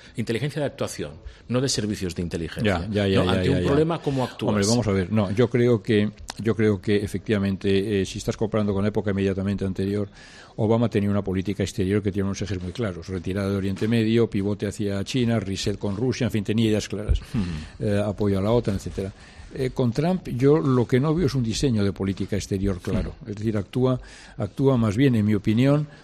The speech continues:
Speaker 2: por impulsos, por momentos. De repente dice una cosa y a los pocos tiempos dice lo contrario. Lo último es el tratado este de, de, en el Pacífico, ¿no? De comercio. Pero, pero son mil cosas, ¿no? En un, es una tras otra, ¿no?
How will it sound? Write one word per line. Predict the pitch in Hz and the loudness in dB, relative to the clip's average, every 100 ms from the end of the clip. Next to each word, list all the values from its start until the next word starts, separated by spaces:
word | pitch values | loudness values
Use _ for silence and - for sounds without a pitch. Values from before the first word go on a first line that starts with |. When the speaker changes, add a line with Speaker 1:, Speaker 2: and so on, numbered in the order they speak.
| - | 2
Speaker 2:
por | 117 | 4
impulsos, | 107 123 127 - 98 - - - - - | 4 4 0 0 -6 -8 -16 -16 -10 0
por | 107 | 2
momentos. | 110 131 110 104 101 104 | 4 4 4 2 0 0
De | 104 101 | -2 0
repente | 101 117 120 120 123 | -2 0 0 2 2
dice | 110 - | 2 0
una | 120 110 | 0 0
cosa | 120 110 131 | 0 0 2
y | 117 | 4
a | 107 | 2
los | 104 98 | 2 -2
pocos | - 110 113 - | -4 -6 -6 -2
tiempos | 113 120 | -2 0
dice | 107 | -2
lo | 104 | -2
contrario. | 104 101 139 117 101 | -2 -2 0 0 0
Lo | |
último | 110 117 123 | 0 0 -2
es | 120 | 0
el | 107 | -2
tratado | 107 110 107 104 | -2 -2 0 0
este | - 107 101 | -2 -2 0
de, | 101 98 | 0 0
de, | 98 98 | 0 0
en | 95 | 0
el | 95 | -2
Pacífico, | 101 170 139 104 113 110 | -2 0 0 0 -2 -2
¿no? | 110 | 0
De | 104 | 0
comercio. | 107 139 110 110 - - - - | 0 -2 0 -4 -4 -14 -14 0
Pero, | 123 113 | 4 4
pero | 113 120 | 4 0
son | 120 190 | 4 4
mil | 113 113 | 4 4
cosas, | - 101 92 | 2 2 0
¿no? | 120 113 | 0 0
En | 101 | 0
un, | 104 110 113 | -2 -4 -6
es | 117 113 | -4 0
una | 127 | 0
tras | 104 98 | 0 -4
otra, | 90 98 101 | -4 -4 -4
¿no? | 135 | -6